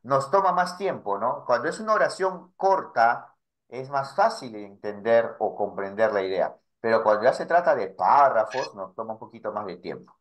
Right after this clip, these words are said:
Ahora vamos a ver cuando hagamos el texto expositivo, ¿ya? Conector de adición. Adiciona o agrega información. Aparte de la alfabetización quechua,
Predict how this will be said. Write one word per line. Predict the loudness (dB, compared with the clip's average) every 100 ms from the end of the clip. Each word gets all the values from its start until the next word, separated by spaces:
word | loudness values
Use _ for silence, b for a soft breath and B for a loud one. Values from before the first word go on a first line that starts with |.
| _ 6
Ahora | 8 8
vamos | 8 6
a | 6
ver | 6
cuando | 4 4
hagamos | 4 2 -2
el | -4
texto | -4 -4
expositivo, | -6 -6 -8 -2 2
¿ya? | 2 0 -12 -20 -20 -20 _ _ _ 4
Conector | 4 4 4 4 6
de |
adición. | 2 0 -6 0 4 6 4 0 -6 -14 -20 _
Adiciona | 2 2 -4 0 2 4 8
o |
agrega | 6 6 4 6 6 6 -2
información. | -12 0 2 2 0 -2 -4 -2 -2 -4 -14 _ _ _ _ _ _ _ _ 4
Aparte | 4 6 6 4 4 -4 -8
de | -4 -2 -2 -6 _ _ _ 0
la | 2
alfabetización | 2 -2 -6 -8 -14 -8 -6 -2
quechua, | -2 2 2 2 0 -12